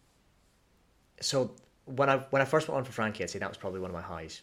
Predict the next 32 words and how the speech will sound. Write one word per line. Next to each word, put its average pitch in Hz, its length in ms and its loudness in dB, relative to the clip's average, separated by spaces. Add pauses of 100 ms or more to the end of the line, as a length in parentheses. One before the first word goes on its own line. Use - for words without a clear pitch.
because 101 200 -8
it 104 60 -8
was 98 120 -10
a 95 60 -8
Saturday 120 340 0
night 95 320 -4 (100)
in 101 100 -8
<laughs> - 20 -14
Glasgow. 110 680 6 (440)
It 98 100 -6
was 95 140 -8
last 127 360 2
minute. 101 400 4 (200)
I 202 180 2
found 117 340 2
out 104 220 4 (420)
in 104 280 -6
the, 98 420 -2 (520)
it - 140 -20
was 113 100 -8
the 107 60 -4
half 123 280 -2
hour 113 160 4
before 98 540 -2 (680)
the - 80 -16
first 104 300 0
show, 82 280 -4 (480)
I 95 80 -8
was 98 120 -6
on 107 120 -4
for - 100 -14
Pesci. 95 460 -8